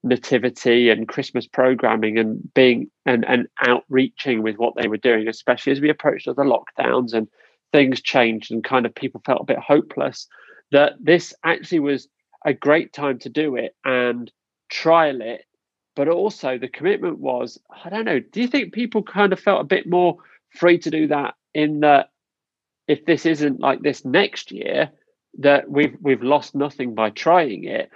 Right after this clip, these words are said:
I'm wondering if some of the fear around it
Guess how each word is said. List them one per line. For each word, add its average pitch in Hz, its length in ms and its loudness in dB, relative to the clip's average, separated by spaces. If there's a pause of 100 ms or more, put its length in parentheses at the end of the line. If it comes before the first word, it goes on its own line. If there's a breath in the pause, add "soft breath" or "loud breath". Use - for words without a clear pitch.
(180 loud breath)
I'm 170 200 2
wondering 131 320 -2
if 120 140 -4
some 151 300 -6
of 127 180 -6
the 123 460 -2 (1300)
fear 151 500 0
around 113 540 -2
it - 240 -6